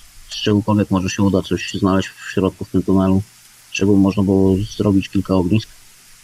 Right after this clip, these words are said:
Zresztą oni pewnie już tam zaczęli coś kombinować w tym temacie.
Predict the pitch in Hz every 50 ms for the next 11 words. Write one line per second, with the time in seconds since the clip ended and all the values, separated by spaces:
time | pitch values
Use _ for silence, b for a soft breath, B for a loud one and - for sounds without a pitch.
0 | - - - 117 - 120 120 120 120 110 - 113 107 107 107 104 - 107 101 98
1 | 95 - 98 95 95 90 - - - - 90 - - 92 92 95 95 90 90 92
2 | - - - 92 - 92 92 90 - - 95